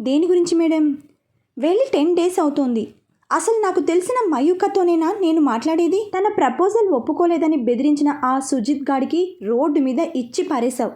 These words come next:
ఇప్పుడు ఏమైంది ఆ తెగింపు? నీ జోలికి వస్తే ఎంతటి వాళ్ళైనా సరే భయపడకుండా ఎదిరిస్తావు.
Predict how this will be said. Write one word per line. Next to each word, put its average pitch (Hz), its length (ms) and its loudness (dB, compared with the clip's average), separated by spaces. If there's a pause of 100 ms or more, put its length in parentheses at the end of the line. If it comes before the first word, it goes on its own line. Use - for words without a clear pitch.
(420)
ఇప్పుడు 302 220 0
ఏమైంది 381 680 0
ఆ 294 100 2
తెగింపు? 302 720 0 (460)
నీ 269 140 -2
జోలికి 233 460 -2
వస్తే 294 400 -4 (100)
ఎంతటి 294 480 -2
వాళ్ళైనా 269 440 0
సరే 269 340 -2 (440)
భయపడకుండా 247 680 0
ఎదిరిస్తావు. 277 600 0